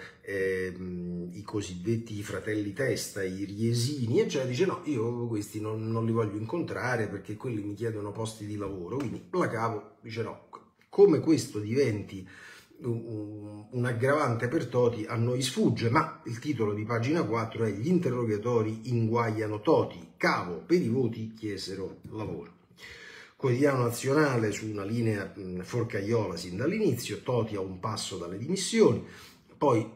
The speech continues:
uno va a, a vedere, mm, pagina due e viene fuori che Toti vuole parlare, quindi, mm, se uno vuole parlare sembra difficile pensare che voglia dire per prima cosa, "Mi dimetto".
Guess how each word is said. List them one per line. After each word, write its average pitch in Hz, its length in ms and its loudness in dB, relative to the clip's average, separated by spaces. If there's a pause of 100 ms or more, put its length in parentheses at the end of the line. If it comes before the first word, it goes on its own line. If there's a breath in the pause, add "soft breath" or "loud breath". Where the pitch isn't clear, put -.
(160)
uno 113 220 -2
va 95 220 -6
a, 92 340 -10
a 98 100 -8
vedere, 101 560 -2
mm, 90 600 -8
pagina 113 420 0
due 127 480 6
e 107 340 -4
viene 107 240 -2
fuori 117 280 0
che 101 140 -4
Toti 117 260 2
vuole 101 260 -2
parlare, 123 560 2
quindi, 110 340 -4
mm, 95 420 -10 (1120)
se - 140 -16
uno 104 180 -8
vuole 95 180 -8
parlare 104 480 -4
sembra 92 420 -8 (760)
difficile 113 540 0
pensare 107 500 -4
che 98 80 -4
voglia 98 320 -8
dire 101 200 -4
per 92 180 -8
prima 101 260 -8
cosa, 98 300 -2
"Mi 101 120 -6
dimetto". 90 480 -10